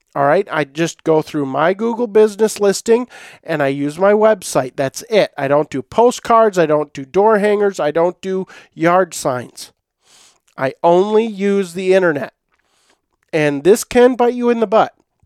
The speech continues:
Don't get me wrong. But this is the way the world is going. Okay, so most people don't want someone showing up at their door, putting a postcard in their door.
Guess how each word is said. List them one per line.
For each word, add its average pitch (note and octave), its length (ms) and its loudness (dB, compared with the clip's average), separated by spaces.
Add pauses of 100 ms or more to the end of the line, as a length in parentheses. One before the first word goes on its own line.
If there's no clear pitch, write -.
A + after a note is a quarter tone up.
(180)
Don't D3+ 240 -6
get A3 120 4
me B3 120 -2
wrong. B3 400 2 (1000)
But C#3 220 -6
this E3 260 -2
is G#3 200 4
the C4 120 -2
way G3+ 280 4
the F3+ 100 0
world E3 480 2
is F3+ 160 -2
going. E3 500 0 (400)
Okay, E3 380 0
so F3 440 2 (440)
most C#3 540 0
people B3+ 320 -2
don't F3+ 400 2
want F#3+ 280 2
someone G#3+ 320 0
showing F#3 440 0
up G#3 120 0
at A3+ 100 -8
their A#3+ 120 2
door, F#3 300 2
putting F3 400 -2
a G3 60 0
postcard D#3 640 0
in D3+ 100 -2
their D3+ 160 -2
door. D3 400 -2